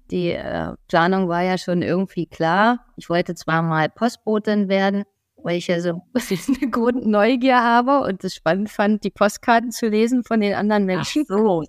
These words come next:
Speaker 2: daher kommt das Interesse.
Speaker 1: <laughs> Aber die Karriere habe ich leider nicht geschafft zu bestreiten. Ähm, und dann war es relativ schnell klar, dass ich dort, äh, in die, in die Fußstapfen,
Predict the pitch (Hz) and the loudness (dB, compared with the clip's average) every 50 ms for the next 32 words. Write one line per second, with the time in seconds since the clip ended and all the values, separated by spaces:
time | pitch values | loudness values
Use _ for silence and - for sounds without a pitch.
0 | _ - 302 - - _ _ - 240 - - 226 254 254 262 226 202 180 - - | _ -16 -20 -20 -20 _ _ -18 -6 0 2 4 6 6 6 6 4 4 2 2
1 | 196 196 202 - 160 160 - 160 160 151 156 147 139 143 143 - - 311 - - | 0 0 0 0 -4 -4 -2 -2 -2 -2 0 0 -2 -2 -2 -4 -6 -6 -6 -6
2 | - 302 - _ _ - - - _ - - - - - 220 214 220 220 202 220 | -10 -20 -20 _ _ -20 -20 -20 _ -20 -20 -10 -4 0 2 4 4 4 2 -2
3 | 214 - 247 233 214 214 214 220 233 254 254 247 226 208 - - 220 220 220 220 | -4 0 2 2 4 4 4 2 4 4 4 4 4 4 4 2 2 2 0 0
4 | 214 208 208 208 220 214 208 220 240 - - 240 226 - - 240 240 - - - | 2 2 2 4 2 2 2 0 -4 -6 -8 -10 -6 -4 -4 -4 -4 -4 -10 -8
5 | 240 233 214 - - - - 233 220 202 - 254 - - 277 277 _ _ _ _ | -6 -6 -6 -6 -6 -2 2 2 2 2 2 -2 -16 -20 -20 -20 _ _ _ _
6 | _ _ _ - - _ _ - 240 - 202 202 196 196 196 196 196 202 - 190 | _ _ _ -20 -20 _ _ -10 -4 -2 0 2 0 0 -2 -4 -4 -2 0 0
7 | 185 196 190 185 185 - - 196 190 196 196 - - 190 190 - - - 196 185 | 2 2 2 2 2 2 2 2 4 2 2 0 -2 -6 -6 -6 -4 -2 2 2
8 | 185 180 - - - 175 190 190 180 180 175 190 190 175 _ - 170 165 175 180 | 2 2 0 2 4 4 4 4 2 0 0 -2 -2 -2 _ 0 0 0 0 -2
9 | - - - - 170 - - - 175 175 175 175 170 165 151 - - 160 170 170 | -6 -6 -2 -2 -2 -2 -2 -2 -4 -2 -2 -2 -2 -2 -4 -4 -4 -4 -6 -4
10 | - - 254 254 - - - - 190 190 _ - - 185 180 170 | -4 -4 -4 -4 -4 -2 2 2 2 2 _ -6 -4 -4 -2 -4